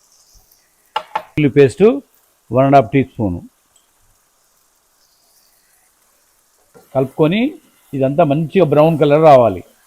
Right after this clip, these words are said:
బ్రౌన్ కలర్ వచ్చే వరకు దీన్ని ఇలాగే ఫ్రై చేస్తుండాలి.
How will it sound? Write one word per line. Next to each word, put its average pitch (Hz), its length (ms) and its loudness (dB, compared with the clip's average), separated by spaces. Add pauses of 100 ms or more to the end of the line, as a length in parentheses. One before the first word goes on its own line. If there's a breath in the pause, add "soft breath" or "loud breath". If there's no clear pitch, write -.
(340)
బ్రౌన్ 139 260 0
కలర్ 165 160 4
వచ్చే 147 240 0
వరకు 139 260 0
దీన్ని 170 420 -2 (500)
ఇలాగే 139 520 0 (520)
ఫ్రై 156 180 0
చేస్తుండాలి. 104 680 -4